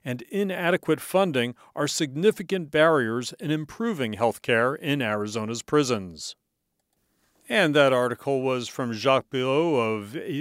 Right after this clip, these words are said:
Associated Press. The headline was "More Fines Threatened Against Arizona in Prison Suit." Well, enough about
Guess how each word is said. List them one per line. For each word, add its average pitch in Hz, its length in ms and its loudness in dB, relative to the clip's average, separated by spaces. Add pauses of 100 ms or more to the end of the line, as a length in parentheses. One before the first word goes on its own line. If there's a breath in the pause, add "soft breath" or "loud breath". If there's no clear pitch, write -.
(140)
Associated 127 680 -2
Press. 147 420 2 (280 soft breath)
The 104 100 -8
headline 107 340 -2
was 101 160 -6
"More 120 240 0
Fines 139 520 -2
Threatened 139 500 -2
Against 127 400 -4
Arizona 135 540 0
in 131 280 -6
Prison 123 480 -4
Suit." 98 380 -6 (1500 soft breath)
Well, 190 400 8
enough 135 340 2
about 117 440 0